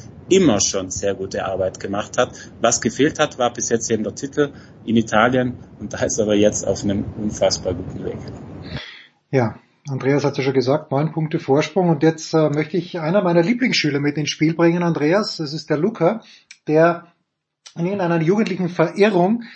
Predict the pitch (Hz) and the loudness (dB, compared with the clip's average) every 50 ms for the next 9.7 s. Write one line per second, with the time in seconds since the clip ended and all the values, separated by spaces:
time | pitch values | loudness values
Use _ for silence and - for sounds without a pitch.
0 | - - - - - _ _ - 165 175 175 180 175 175 - 185 147 160 202 202 | -20 -20 -20 -20 -20 _ _ -6 -2 0 0 0 0 0 -2 -2 0 0 0 0
1 | - - - 151 135 123 127 - 143 139 151 160 135 160 196 233 240 - - 165 | -2 -4 -2 -2 -2 -2 -2 -4 -4 -4 -2 -2 0 0 0 -2 -2 0 2 4
2 | 170 202 202 170 165 170 165 175 175 175 175 180 180 170 165 147 - 170 139 147 | 4 4 2 2 0 0 0 0 2 2 2 0 -2 -2 -4 -4 -4 -2 -2 -2
3 | 180 208 190 185 185 180 - - 160 160 175 175 - 190 185 180 - - - - | 0 0 0 0 0 0 0 2 4 4 4 2 0 -4 -4 -4 -8 -14 -20 -16
4 | - - 170 170 160 147 160 202 226 226 233 208 - - 151 147 175 220 240 220 | -8 -2 -2 0 2 4 4 4 4 4 0 0 2 0 0 0 0 -2 -2 -2
5 | - 190 170 - 151 156 175 - - 180 175 180 170 151 143 175 180 170 - - | -4 -4 -4 -4 -4 -4 -4 -2 -2 -2 -2 -2 0 2 2 2 2 0 -2 -4
6 | 123 113 - 143 170 170 202 202 - - 214 - - - 175 196 220 220 214 208 | -6 -6 -2 0 0 0 0 -2 0 2 2 2 2 2 0 2 4 4 4 4
7 | 196 - 147 180 220 214 - 135 139 143 156 160 156 160 - 185 - - _ _ | 2 2 2 2 2 2 0 0 2 2 2 2 0 -2 -4 -6 -10 -10 _ _
8 | - 180 175 160 175 180 175 160 180 196 196 - - 180 170 170 165 - 160 151 | -10 -6 -4 -4 -4 -2 -2 0 -2 -2 -2 -6 -4 -2 -2 0 2 0 0 0
9 | - - 214 220 190 147 - - 127 123 131 165 214 226 | -2 -4 -4 -2 -2 -2 -4 -6 -8 -8 -6 -6 -6 -6